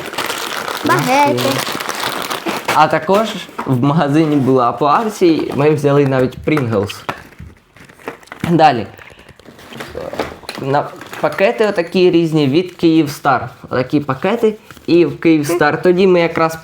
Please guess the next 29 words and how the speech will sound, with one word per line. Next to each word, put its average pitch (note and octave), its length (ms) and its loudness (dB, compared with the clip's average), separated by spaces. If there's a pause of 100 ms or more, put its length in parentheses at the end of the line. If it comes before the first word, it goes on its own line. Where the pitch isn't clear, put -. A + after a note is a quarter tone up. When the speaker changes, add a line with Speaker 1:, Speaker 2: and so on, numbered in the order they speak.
Speaker 2:
потрапили. D3 580 0 (220)
Була D#3 420 2
акція. C3+ 480 2
Якщо C#3+ 360 0
у F#3 40 2
вас E3+ 240 0
там D3 240 -2
певні D#3+ 280 2
якісь D3+ 280 0
пакети... D#3 720 -2 (600)
То D#3 340 0
можна E3+ 420 2
витягнути D3 760 0 (160)
якусь D#4 240 4 (100)
Speaker 1:
А D#4 40 2
Love, E4 460 2 (120)
а C#4 160 2
Love D#4 260 4
U C#4+ 180 4
A? B3+ 100 2 (440)
Speaker 2:
і C#3+ 100 -2
ще E3 180 0
якісь D3+ 340 2 (300)
різні E3+ 420 2
там D#3 180 0
Speaker 1:
Світло. C4+ 160 0
Speaker 2:
пакети, F#3+ 500 0
щось C#3+ 260 -2
таке. D3+ 500 -2